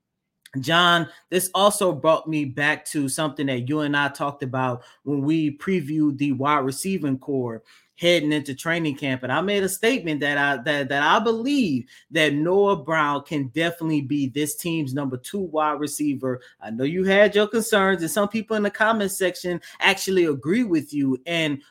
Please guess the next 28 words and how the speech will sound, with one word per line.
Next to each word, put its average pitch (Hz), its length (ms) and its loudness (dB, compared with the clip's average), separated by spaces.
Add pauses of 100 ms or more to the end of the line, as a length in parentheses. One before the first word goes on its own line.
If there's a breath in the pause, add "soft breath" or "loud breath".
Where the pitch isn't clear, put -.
(120)
part 302 160 8
of 302 80 4
the 269 80 2
reason 226 260 0
why 190 240 4
I 185 140 2
believe 180 480 -2
Noah 160 340 0
Brown 151 500 -2
can 151 140 -6
be 160 160 -6
this 151 220 -6
team's 143 280 -4
number 143 220 -4
two 151 160 -8
wide 135 320 -2
receiver 131 580 -6 (200 loud breath)
is 147 160 -6
because 143 420 -4
every 190 240 0
single 175 320 -6
year 156 260 -4
this 143 280 -6
young 147 180 -2
man 143 260 -4
has 135 220 -8
gotten 131 400 -6 (220 soft breath)
better 160 420 0